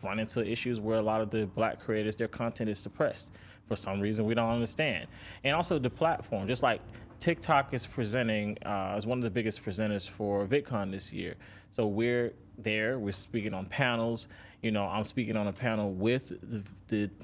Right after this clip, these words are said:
person who works at TikTok, and that opportunity to be put on the platform is allowing us to maneuver our talents and be seen by other brand partners. So we don't know who's in the crowd that's able to listen to me speak on their behalf or what they need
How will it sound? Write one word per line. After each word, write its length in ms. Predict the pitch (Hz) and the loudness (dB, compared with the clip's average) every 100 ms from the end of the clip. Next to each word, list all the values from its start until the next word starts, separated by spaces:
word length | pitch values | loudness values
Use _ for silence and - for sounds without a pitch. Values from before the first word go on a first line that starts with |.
| - - | -14 0
person 260 | 120 117 | 0 2
who 80 | 123 | 0
works 380 | 123 110 123 - | 4 2 2 4
at 220 | 110 117 | 4 4
TikTok, 580 | - 147 - 143 147 - - - - - | 0 0 4 4 4 -2 -16 -18 -20 0
and 200 | 131 127 | 2 4
that 320 | 135 156 - - - - 143 | 4 4 0 -14 -18 0 4
opportunity 580 | 139 127 - 160 156 | 4 2 0 0 2
to 100 | 120 | 2
be 120 | 110 113 | 0 0
put 200 | - 131 | 2 2
on 80 | 104 | 0
the 60 | |
platform 680 | - - 131 - 151 147 147 - | -2 2 2 2 2 2 2 0
is 160 | 113 | 0
allowing 460 | 107 113 123 120 120 | 4 4 6 4 2
us 140 | 113 | 0
to 120 | - 101 | -2 -2
maneuver 760 | 104 104 117 117 107 104 98 - | 0 2 2 2 2 2 0 2
our 120 | 123 | 0
talents 560 | 123 - 110 95 90 - | 0 -2 -2 -4 -8 -4
and 140 | 117 | -2
be 80 | 107 | -2
seen 580 | - - 147 139 110 101 - - - | -2 -2 0 2 0 -2 -8 -20 -2
by 200 | 139 139 190 | 6 6 6
other 260 | 143 110 | 2 0
brand 340 | 95 101 90 92 | 0 -2 -2 -2
partners. 480 | 98 80 - - - - - | -4 -4 -8 -14 -14 -20 -4
So 160 | 113 | 0
we 80 | 127 | 2
don't 120 | 190 | 4
know 100 | 165 | 2
who's 320 | 123 170 220 175 | 2 2 2 2
in 60 | |
the 80 | 143 | -2
crowd 560 | - 147 123 107 104 - | 0 4 4 4 2 0
that's 200 | 113 107 | -2 0
able 240 | 131 120 110 | 0 2 0
to 40 | |
listen 280 | 120 113 117 | 0 -2 -4
to 100 | 110 | -2
me 220 | 131 165 | 2 2
speak 320 | 156 - 127 | 0 -2 0
on 180 | 120 107 | 2 2
their 140 | 127 | 2
behalf 500 | 113 98 143 151 127 117 | 0 -2 4 4 4 0
or 60 | |
what 160 | 107 87 | -2 -2
they 140 | 104 | -2
need 320 | 107 143 127 | 0 0 0